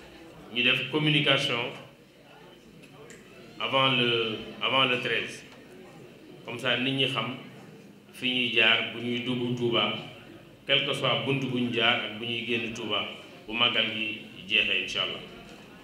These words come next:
Bon, wàllu ageroute, c'est vrai que bari na fi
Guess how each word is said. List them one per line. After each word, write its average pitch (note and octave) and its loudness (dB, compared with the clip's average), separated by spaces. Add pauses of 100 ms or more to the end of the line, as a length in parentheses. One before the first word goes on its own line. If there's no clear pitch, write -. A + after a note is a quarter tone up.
(1200)
Bon, G#2 -2 (1120)
wàllu C3 2
ageroute, B2+ 2 (680)
c'est - -8
vrai B2 2
que B2 0
bari B2 2
na B2 2
fi G#2+ -4